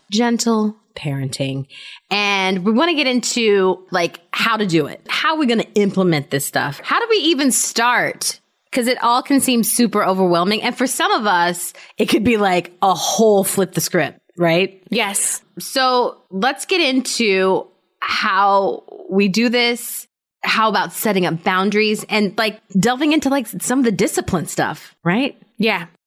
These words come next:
Speaker 2: So here are some baby steps, some bite-sized chunks that we can start with.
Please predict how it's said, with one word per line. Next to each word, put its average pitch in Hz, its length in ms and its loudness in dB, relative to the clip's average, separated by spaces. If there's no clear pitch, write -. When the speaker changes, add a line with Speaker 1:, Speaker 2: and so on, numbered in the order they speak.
Speaker 2:
So - 140 0
here 466 200 0
are 523 120 2
some 302 400 0
baby 240 240 0
steps, - 260 -2
some 196 220 0
bite-sized 226 640 -2
chunks 175 260 -2
that 175 140 0
we 180 80 2
can 170 160 -4
start - 340 0
with. 147 340 -4